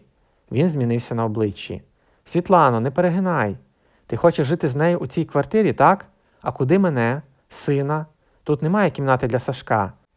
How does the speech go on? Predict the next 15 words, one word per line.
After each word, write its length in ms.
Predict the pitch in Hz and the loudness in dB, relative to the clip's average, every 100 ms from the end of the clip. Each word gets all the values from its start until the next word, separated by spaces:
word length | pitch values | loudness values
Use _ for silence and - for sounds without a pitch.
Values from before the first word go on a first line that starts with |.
| _ | _
Замість 340 | 123 170 185 190 | -2 0 0 -2
неї 240 | 196 202 | 0 0
що? 460 | - - 147 104 110 _ _ - | -2 0 2 2 -2 _ _ -8
Кімната 420 | 139 143 156 175 | -2 2 4 4
для 120 | 156 | 4
йоги? 520 | 156 190 233 175 107 - _ _ _ | 4 4 4 2 -4 -8 _ _ _
Та 80 | 131 | 4
я 120 | 175 | 4
в 40 | |
житті 240 | 175 185 226 | 4 -2 0
не 120 | 180 | 0
займалася 520 | 143 127 117 110 - | 0 2 2 2 -2
йогою». 500 | 110 104 101 98 95 - _ _ _ _ - | 2 2 2 -4 -8 -12 _ _ _ _ -8
Він 280 | 127 196 | 0 2
застиг, 520 | 180 180 - - 107 | 2 0 -2 -4 -4